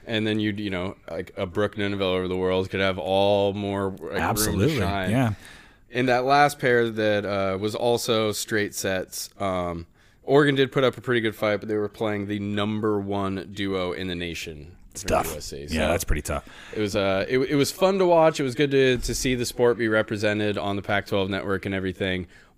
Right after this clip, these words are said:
Speaker 1: but it was a little disheartening seeing Oregon just run into this absolute buzzsaw of a U S C beach volleyball
Speaker 2: Well, and
Speaker 1: team.
Speaker 2: this is a new program. This is
Speaker 1: Mm-hmm.
Speaker 2: something that they're really working hard to get off the ground. They will be returning to the Northwest for a majority of their matchups here moving forward. On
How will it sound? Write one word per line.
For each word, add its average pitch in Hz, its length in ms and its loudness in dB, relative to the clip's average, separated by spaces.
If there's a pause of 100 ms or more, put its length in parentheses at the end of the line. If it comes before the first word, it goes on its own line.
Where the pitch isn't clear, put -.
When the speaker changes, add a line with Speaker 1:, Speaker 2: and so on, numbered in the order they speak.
Speaker 1:
but 110 280 4
it 110 220 -2
was 110 300 2
a 107 60 -2
little 110 260 2
disheartening 101 560 -2
seeing 98 240 -2
Oregon 95 300 0
just 92 180 -6
run 95 160 -2
into 90 180 -4
this 90 220 -6 (120)
absolute 90 720 -6
buzzsaw 85 500 -2
of 80 60 -8
a 87 40 -6
U 85 160 -4
S 82 100 -6
C 87 120 -6
beach 82 240 -8
volleyball 82 220 -4
Speaker 2:
Well, 175 160 6
and - 40 8
Speaker 1:
team. 170 60 8
Speaker 2:
this 180 160 6
is 175 100 6
a 170 80 8
new 147 240 8
program. 107 680 10
This 107 180 0
is 107 80 2
Speaker 1:
Mm-hmm. 98 60 2
Speaker 2:
something 110 200 4
that 107 120 0
they're 101 100 6
really 101 240 6
working 104 320 4
hard 101 160 4
to 101 80 4
get 98 140 2
off 98 240 8
the 104 80 0
ground. 92 420 2
They 92 160 2
will 98 180 4
be 110 100 4
returning 104 420 4
to 101 60 4
the 95 80 2
Northwest 92 600 2
for 98 160 2
a 92 60 4
majority 92 580 2
of 92 80 0
their 90 140 2
matchups 90 480 0
here 90 180 0
moving 90 320 2
forward. 87 560 0
On 82 180 -4